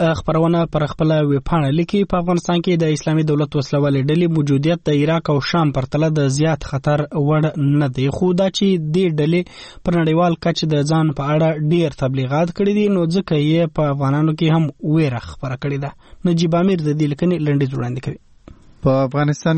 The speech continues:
Speaker 2: کې ولسي کسان د اسلامي دولت وسلوالې ډلې او د دې ډلې د فعالیتونو په اړه څه ډول فکر لري او د دوی په ژوند یې څه اغېز کړی دی؟ د پی بی اس په نوم امریکایي رسنۍ د دې پوښتنو د ځواب د موندلو هڅه کړې ده. په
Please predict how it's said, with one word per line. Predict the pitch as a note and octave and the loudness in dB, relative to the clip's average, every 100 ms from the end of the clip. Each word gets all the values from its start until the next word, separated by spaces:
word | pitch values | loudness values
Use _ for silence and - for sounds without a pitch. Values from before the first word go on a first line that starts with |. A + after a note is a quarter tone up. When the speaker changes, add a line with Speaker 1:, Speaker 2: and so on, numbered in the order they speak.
| D3+ | -2
Speaker 2:
کې | - D3+ | 0 2
ولسي | D3 B2 A#2 - C#3+ | 2 2 0 -4 -6
کسان | C3+ - B2+ B2 | -6 -2 0 0
د | A2+ G#2+ | 0 -2
اسلامي | - A2+ A#2+ | -2 0 2
دولت | A#2 A2+ A2 - | 2 0 0 -2
وسلوالې | A2 - A2+ A2 A2 A2 | -6 -2 0 0 0 0
ډلې | B2+ C3+ C3 _ - C3+ | 0 0 -2 _ -2 0
او | C#3+ | 0
د | C#3 C#3 | 0 0
دې | E3+ D#3+ | 0 0
ډلې | D3+ D3 C3+ | 0 0 -2
د | - | -2
فعالیتونو | B2 A#2+ - D3 | -2 -2 0 -2
په | C3 D3 | 0 0
اړه | C#3+ C3+ | 0 -2
څه | - E3 C3+ | -2 0 2
ډول | A2+ G#2+ - | 2 0 -4
فکر | A2 - G#2 G#2 | -8 -4 -4 -2
لري | G2+ A2 - - - C3+ | -4 -6 -14 -20 -6 0
او | C3 C3+ | 0 0
د | C3 | 0
دوی | D#3 F3 | -2 0
په | D3 B2 | -2 0
ژوند | E3 D#3 | 0 2
یې | C#3+ - | 0 0
څه | D#3 | -2
اغېز | A#2 A2 - - | 0 -2 -2 -2
کړی | G#2+ G2+ | 0 0
دی؟ | G2+ - - A#2+ | -2 -6 -4 0
د | B2+ B2+ - | 2 0 0
پی | D3 | -2
بی | B2+ B2+ C#3+ | 0 0 0
اس | - - | -2 -2
په | C3+ | 2
نوم | C3 | 2
امریکایي | B2 A#2 G#2+ B2 B2+ | 2 0 -2 -2 0
رسنۍ | A#2+ - A#2+ B2+ | -2 0 0 2
د | A#2 | 0
دې | B2+ B2+ | -2 -4
پوښتنو | - - B2+ A#2+ | -10 -2 0 0
د | G#2+ | 0
ځواب | A#2 B2 A2+ | 0 0 -2
د | A2 | 0
موندلو | A2 A2 A2 G#2+ A2 | 0 0 0 0 -2
هڅه | - G#2 - | -4 -4 -2
کړې | G#2 G#2 | 0 0
ده. | G2+ - - - - - | -2 -8 -20 -20 -12 -2
په | C3+ | 0